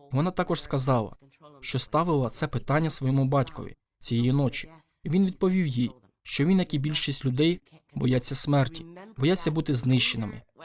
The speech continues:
І це стримує їх. Америка, хоч і була здатна їх перемогти, але коли людина практикує іслам, вона перестає боятися смерті. Тож ти не зможеш керувати ними. Я зрозуміла це пізніше,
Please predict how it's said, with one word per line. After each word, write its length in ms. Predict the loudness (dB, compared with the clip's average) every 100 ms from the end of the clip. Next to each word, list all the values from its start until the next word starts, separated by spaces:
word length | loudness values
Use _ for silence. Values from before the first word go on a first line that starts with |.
| -4
І 40 |
це 140 | 2 4
стримує 460 | 4 4 4 4
їх. 320 | 2 -2 -8 -16 _ _ _
Америка, 460 | 0 2 2 0 -2
хоч 280 | 0 0 2
і 40 |
була 240 | 2 2
здатна 400 | 2 2 2 2
їх 180 | 2 0
перемогти, 720 | -2 0 0 -2 -4 -4 -4 -8 -20 -20 -6
але 200 | 2 2
коли 260 | 2 2 4
людина 460 | 4 4 4 2
практикує 680 | 0 -6 -6 -8 0 0 0 0
іслам, 540 | 2 2 2 0 -2 -6
вона 220 | -2 0 0
перестає 500 | 0 0 0 0 2
боятися 520 | 2 2 2 0 0
смерті. 520 | 2 2 2 -2 -14 -20 _ -10
Тож 180 | -4 -2
ти 200 | -2 0
не 140 | 2
зможеш 440 | 2 4 4 2 -2
керувати 500 | -2 0 2 2 2
ними. 320 | 4 4 2 -4 -16 -10
Я 80 | -2
зрозуміла 560 | 2 2 2 2 4 2
це 160 | 2
пізніше, 560 | 0 0 2 2 2 -2